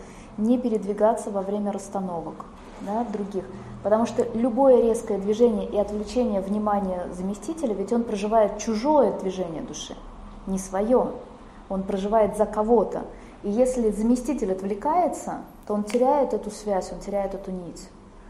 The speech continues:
И нам надо будет время для того, чтобы он опять вошёл в это состояние, да? Поэтому, э, всё, что нужно в этих, в эти-, в этих расстановках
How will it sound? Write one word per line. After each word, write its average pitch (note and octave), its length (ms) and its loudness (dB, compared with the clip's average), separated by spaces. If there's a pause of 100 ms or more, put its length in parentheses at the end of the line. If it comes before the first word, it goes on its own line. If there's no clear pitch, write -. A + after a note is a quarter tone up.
(240)
И G3 80 -4
нам A#3 240 4
надо C4 200 4
будет A3 320 0
время C4 420 2
для G#3 120 0
того, A3+ 180 2
чтобы A3 260 0
он G#3+ 160 4
опять A3 480 4
вошёл D#3+ 400 -6
в D3 80 -8
это - 180 -10
состояние, A#3 840 -4 (560)
да? C#4+ 200 -2 (200)
Поэтому, B3+ 640 4 (680)
э, G#3+ 300 -2 (580)
всё, D4 200 -2
что C#4+ 200 -4
нужно B3+ 400 4
в G3+ 60 -2
этих, G#3+ 240 -4 (200)
в F#3+ 100 -4
эти-, A3 200 0
в G3+ 100 0
этих A3 240 -2
расстановках A#3+ 680 -2